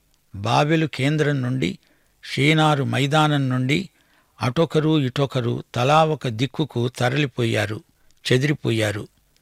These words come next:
ఇదో విచిత్రం. ఒకరి భాష ఒకరికి అర్థం కాదు.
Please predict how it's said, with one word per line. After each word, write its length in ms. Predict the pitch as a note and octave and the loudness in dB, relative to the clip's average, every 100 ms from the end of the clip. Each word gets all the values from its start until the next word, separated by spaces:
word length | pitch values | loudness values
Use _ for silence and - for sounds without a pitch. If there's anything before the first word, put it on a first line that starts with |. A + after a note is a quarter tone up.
| _ _ _ A#2+ | _ _ _ -2
ఇదో 220 | B2+ C3 | 0 0
విచిత్రం. 600 | A2+ B2 D#3 - G2+ - _ _ _ _ _ - | 0 -2 -4 -4 -6 -8 _ _ _ _ _ -8
ఒకరి 340 | G#2+ A#2+ E3 E3 | -6 0 2 2
భాష 400 | B2+ C#3+ D3 D3+ | 2 2 2 0
ఒకరికి 760 | B2 - C3 B2+ A#2+ A#2+ D3 - _ | -2 0 -2 -2 0 0 0 -4 _
అర్థం 380 | E2 G#2+ A2+ D#3 | -6 -4 0 -2
కాదు. 400 | D3+ A#2 G#2 G2 | 0 0 0 -4